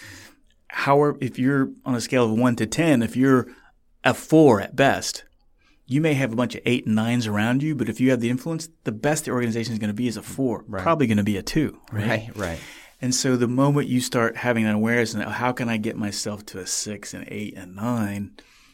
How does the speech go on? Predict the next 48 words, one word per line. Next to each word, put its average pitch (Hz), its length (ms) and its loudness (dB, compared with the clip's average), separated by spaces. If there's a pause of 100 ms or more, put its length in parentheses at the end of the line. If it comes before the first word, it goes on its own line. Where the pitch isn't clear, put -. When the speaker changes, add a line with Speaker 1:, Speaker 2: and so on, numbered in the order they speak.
(300)
Speaker 1:
which - 180 -8
is 110 80 -4
gonna 110 180 0
take 107 220 -6
a 101 80 -10
lifetime, 104 840 -2
Speaker 2:
Right. 95 220 -6
Speaker 1:
right? 113 160 -4 (680)
Then 117 160 -2
the 107 120 0
organization 101 600 -6
starts 95 280 -12 (100)
to 92 60 -18
grow. 104 260 -8
I, 131 240 2
I 143 80 6
love 143 400 6
that 117 140 4
y-, 113 220 -2
that 120 200 2
awareness 113 560 2
has 98 180 -10 (280)
happened, 110 400 0
but 107 120 4
I 117 60 6
see 147 240 4
it 143 40 2
in 123 60 -2
your 113 120 0
face. 135 420 2 (280)
It's 131 240 -2
like, 117 240 2 (120)
Speaker 2:
<laughs> - 120 -20
Speaker 1:
when 143 200 6
am 147 100 4
I 139 80 6
gonna, 127 340 2 (600)
it, 135 140 -6 (220)
it's - 160 -8
a, 120 100 -4
it's - 140 -6
a 123 60 2
life, 113 240 0 (120)
it - 80 -6
never 113 220 0
Speaker 2:
Right. 95 140 -2
Speaker 1:
stops, - 640 -8
right? 107 200 -6